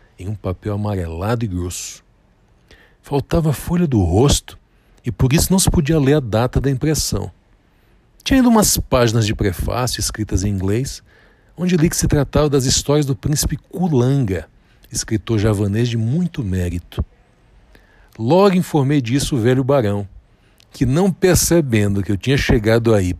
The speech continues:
pelo inglês, ficou tendo em alta consideração meu saber malaio. Estive ainda folheando o cartapácio,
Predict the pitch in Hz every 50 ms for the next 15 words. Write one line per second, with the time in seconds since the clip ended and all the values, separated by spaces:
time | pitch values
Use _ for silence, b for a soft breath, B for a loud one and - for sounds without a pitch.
0 | - _ - 147 170 196 196 180 165 127 110 101 104 110 131 143 131 101 - -
1 | - - b b b b b b b b b b b b b b - - 135 -
2 | - 131 127 98 - - 131 139 139 139 139 131 143 165 170 170 165 156 - -
3 | 139 127 - - 123 123 - - 117 117 110 110 110 101 - - - 117 120 117
4 | 113 110 - - 117 107 95 95 104 101 95 104 101 95 90 85 85 85 85 85
5 | 82 80 80 - _ _ B B B B B B B B B B B B B B
6 | - - - 180 180 180 175 175 165 147 - - - 190 180 165 160 131 117 123
7 | 135 131 123 104 98 - - - 120 - - - - 117 85 - - - 110 117
8 | 123 117 - - - - 104